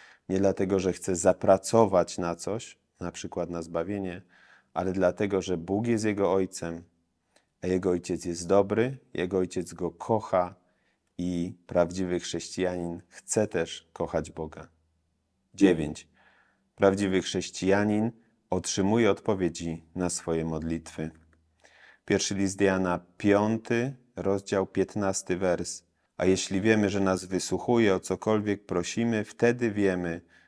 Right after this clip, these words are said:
że otrzymujemy to, o co go prosiliśmy”.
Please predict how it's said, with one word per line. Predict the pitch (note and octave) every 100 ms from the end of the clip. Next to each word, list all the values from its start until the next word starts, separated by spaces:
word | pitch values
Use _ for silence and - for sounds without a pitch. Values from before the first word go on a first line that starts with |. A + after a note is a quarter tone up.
| _ -
że | E2 F#2+
otrzymujemy | G#2 - - A2 A2 G2+ F#2+ E2+
to, | - F2+ G2 B2 -
o | B2+
co | -
go | G2 E2+
prosiliśmy”. | - F2 - F#2 F2 - E2+ E2